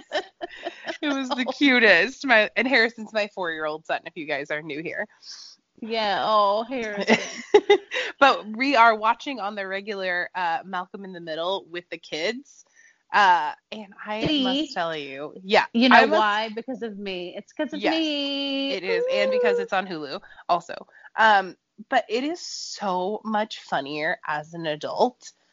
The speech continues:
Speaker 2: <gasps> It's
Speaker 1: Oh,
Speaker 2: hilarious
Speaker 1: yeah.
Speaker 2: as an adult.
Speaker 1: Yeah.
Speaker 2: And Harrison, I kid you not, is Dewey. And Brian is literally
Speaker 1: <laughs>
Speaker 2: Hal. Like, <laughs> not even kidding. Like,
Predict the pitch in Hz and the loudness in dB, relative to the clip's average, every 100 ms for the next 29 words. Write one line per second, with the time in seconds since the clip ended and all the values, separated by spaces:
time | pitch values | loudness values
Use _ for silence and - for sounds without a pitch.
0 | _ _ _ _ _ - - - - - | _ _ _ _ _ -2 -2 -2 -8 0
1 | 240 226 - 262 269 233 196 190 196 196 | 0 2 4 6 8 8 6 2 4 6
2 | 190 208 208 190 160 165 180 180 170 165 | 6 4 2 -2 -2 -2 -2 -8 -8 -4
3 | 123 208 190 180 185 202 190 185 - _ | -4 0 2 2 0 0 2 0 -4 _
4 | - 180 180 - 262 285 330 _ - 175 | 0 2 2 0 -6 -4 -8 _ -8 -8
5 | - 165 185 180 156 190 - _ 170 165 | -10 -10 -8 -6 0 -2 -2 _ -8 -8
6 | 151 160 147 175 240 339 - _ _ _ | -8 -4 -4 -4 -4 -6 -8 _ _ _
7 | - 202 202 180 165 175 208 254 196 190 | 4 4 4 4 4 4 0 -2 -6 -2
8 | 165 160 196 165 156 143 147 143 120 - | -2 4 4 4 0 0 2 2 2 -6
9 | 220 - - 202 190 185 - 202 - 240 | -14 -12 -12 4 6 6 -4 -10 -4 4
10 | 269 254 233 208 220 226 415 392 - - | 6 6 6 8 6 4 0 0 -2 -2
11 | 220 214 277 254 247 | -2 -10 0 4 4